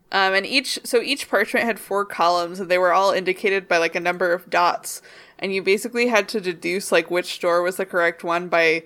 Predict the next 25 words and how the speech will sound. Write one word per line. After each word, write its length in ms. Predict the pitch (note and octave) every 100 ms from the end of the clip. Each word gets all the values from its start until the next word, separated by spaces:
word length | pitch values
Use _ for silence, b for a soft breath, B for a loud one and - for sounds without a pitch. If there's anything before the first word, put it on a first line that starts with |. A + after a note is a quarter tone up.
| b b b b
knowing 520 | F3+ F3+ F#3+ F#3 F3
what 340 | E3 F3 - _ _ _ -
clue 300 | - F#3 F3+
you 200 | A3 B3
were 200 | C4 C4
on. 340 | C4 C4 C4
So, 160 | - G#3+
like, 240 | F3+ -
the 80 | F#3+
first, 680 | - - G3 G#3+ - - - _ _ _ _
the 140 | G3
first 380 | F#3+ G3+ G3 -
door 300 | F#3+ F3 F3+
would 220 | F3 F3+
be 120 | F3 E3+
the 120 | E3+
column 360 | - E3 E3
with 140 | D#3+ G#3
one 320 | A3 A#3 A3+
dot, 400 | G3 F3+ F#3 -
and 140 | F3+ E3+
then 160 | E3+
in 120 | E3+
the 100 | E3
second 460 | E3+ F#3 F#3 F#3 D#3+